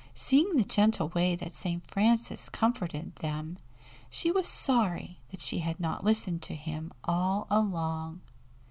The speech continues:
She hurried back to the town leaders. Finally, they agreed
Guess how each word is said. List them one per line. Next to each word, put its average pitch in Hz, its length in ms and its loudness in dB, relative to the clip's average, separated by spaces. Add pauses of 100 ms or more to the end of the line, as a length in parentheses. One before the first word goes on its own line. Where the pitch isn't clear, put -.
(680)
She - 220 0
hurried 226 540 4
back 214 380 2 (160)
to - 140 0
the - 120 -6
town 170 460 -2
leaders. 170 680 2 (2250)
Finally, 226 600 6
they 165 220 -2
agreed 185 580 -2